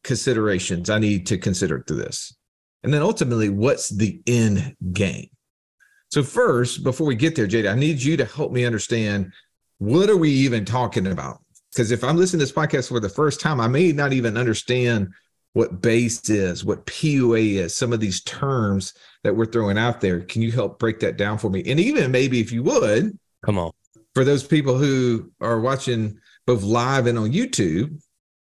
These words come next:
Speaker 1: actually visually see it. That'd be amazing.
Speaker 2: Mm,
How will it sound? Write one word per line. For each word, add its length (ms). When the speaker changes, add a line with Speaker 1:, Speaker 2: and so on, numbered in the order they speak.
Speaker 1:
actually 240
visually 380
see 300
it. 220
That'd 180
be 120
amazing. 640
Speaker 2:
Mm, 280